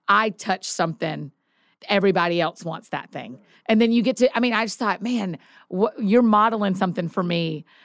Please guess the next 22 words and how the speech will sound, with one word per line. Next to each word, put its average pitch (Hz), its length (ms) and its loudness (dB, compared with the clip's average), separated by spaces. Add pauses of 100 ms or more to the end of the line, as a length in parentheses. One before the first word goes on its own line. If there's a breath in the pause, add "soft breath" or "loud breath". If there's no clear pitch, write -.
(140 soft breath)
of 185 120 0
what 196 220 2
I 180 160 2
want 185 340 -2
to 180 100 -8
do." 170 600 2
Of 156 520 -2
if 180 160 -4
so, - 120 -4
if 202 180 -2
I 233 160 2
say, 214 200 -2
"Listen 196 260 -2
to 190 40 0
this 185 100 -4
podcast," 190 460 -2
people 160 200 -8
go, 160 120 -8
"Listen." 139 360 -10 (300 soft breath)
If 185 140 -2
I 214 180 2
say, 185 560 2